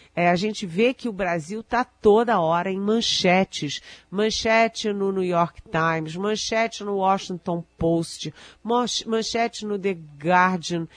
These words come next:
inglês, ma-, é, manchete nos jornais da Espanha, da Itália, aqui do nosso continente, como exemplo de país que faz tudo errado. E isso,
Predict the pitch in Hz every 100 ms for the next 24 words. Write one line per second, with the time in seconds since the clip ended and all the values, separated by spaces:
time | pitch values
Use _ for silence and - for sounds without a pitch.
0 | - - 175 156 170 170 175 180 - -
1 | - 185 214 233 - 190 190 208 214 -
2 | 226 233 - 208 208 190 185 185 185 170
3 | 175 165 - - 180 180 175 170 180 202
4 | 202 _ - 160 165 170 160 160 - -
5 | - 214 - 254 220 208 190 190 - 175
6 | - 165 185 202 196 170 - - - -
7 | 214 214 196 196 175 151 185 202 202 175
8 | 165 180 - 175 165 185 190 - - 185
9 | 190 190 - - 214 226 233 190 165 156
10 | 147 156 - - _ 208 226 240 226 226
11 | 226 - - 240